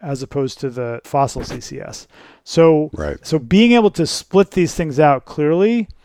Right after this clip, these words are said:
Speaker 1: is one really important benefit of the kind of tools that we're working with. It helps people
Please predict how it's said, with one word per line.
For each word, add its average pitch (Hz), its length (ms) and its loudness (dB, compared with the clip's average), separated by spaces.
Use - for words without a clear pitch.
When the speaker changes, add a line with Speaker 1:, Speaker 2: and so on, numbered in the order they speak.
Speaker 1:
is 131 220 -6
one 160 560 2
really 156 380 2
important 139 440 -2
benefit 127 440 -4
of 120 160 -14
the 120 80 -8
kind 127 220 -8
of 113 100 -12
tools 127 440 -8
that 131 140 -8
we're 120 80 -12
working 120 360 -10
with. 170 300 -6
It 117 120 -6
helps 156 340 0
people 131 600 -6